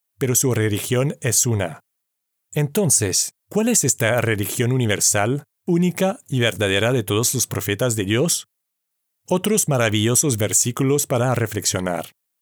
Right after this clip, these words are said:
La belleza, dulzura y pureza del Sagrado Corán son ilimitadas.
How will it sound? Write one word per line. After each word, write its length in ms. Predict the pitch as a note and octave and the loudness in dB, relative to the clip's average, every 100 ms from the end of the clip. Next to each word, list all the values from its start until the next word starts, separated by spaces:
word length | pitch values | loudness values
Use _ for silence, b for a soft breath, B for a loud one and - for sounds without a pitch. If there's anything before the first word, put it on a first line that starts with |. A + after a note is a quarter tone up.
| _ _ _ _ _ - | _ _ _ _ _ -2
La 140 | A2 | 0
belleza, 680 | A2+ A2+ D3+ C#3+ - F#2 - | 2 2 2 2 0 -2 -4
dulzura 760 | - A#2+ A2 - D#3+ A2 E2+ F#2+ - | -4 -2 0 0 2 0 -2 -6 -6
y 120 | B2 | -4
pureza 400 | B2 C3+ E3+ F3+ | 0 2 2 2
del 100 | C3+ | 0
Sagrado 420 | B2+ A#2 C#3+ D#3 | 0 0 0 0
Corán 400 | - G#2 A2 C#3 | 0 0 2 2
son 240 | - C3 | 0 0
ilimitadas. 1040 | D#3 C#3+ C3 B2 G2+ G2 A2+ F#2 D#2+ - | -2 -2 0 0 0 0 2 2 0 -4